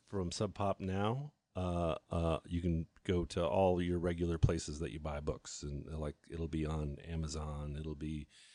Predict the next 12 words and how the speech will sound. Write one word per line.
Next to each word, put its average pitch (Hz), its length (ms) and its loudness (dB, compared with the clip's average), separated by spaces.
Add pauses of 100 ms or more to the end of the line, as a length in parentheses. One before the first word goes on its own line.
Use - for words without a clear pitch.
(1040)
<clears throat> - 280 8
it'll 117 300 6
be 101 240 6
at, 92 80 2 (180)
uh, 85 360 0 (420)
record 107 320 2
stores. 92 720 4
It'll 92 160 2
be 87 320 2
at, 85 100 0 (380)
if 85 240 -4
you, 87 400 2